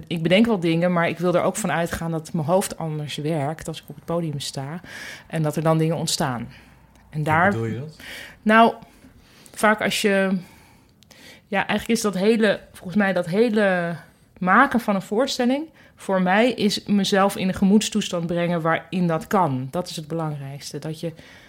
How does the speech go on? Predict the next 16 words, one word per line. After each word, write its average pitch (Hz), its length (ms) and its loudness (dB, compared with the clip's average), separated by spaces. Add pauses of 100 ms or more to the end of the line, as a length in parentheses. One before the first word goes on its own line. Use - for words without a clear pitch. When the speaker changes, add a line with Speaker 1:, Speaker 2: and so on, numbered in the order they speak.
(160)
Speaker 1:
want 170 120 -4
heel 226 220 8
veel, 175 460 2 (1200)
ja, - 220 -6 (280)
over 190 220 0
echt - 180 -6
heel 226 220 4
veel 175 160 -2
kun 214 280 6
je 170 80 2
iets 156 220 -4
maken 170 460 0
als - 180 -10
je 113 60 -2
Speaker 2:
Hmm. 113 80 -2
Speaker 1:
wil. 139 220 -6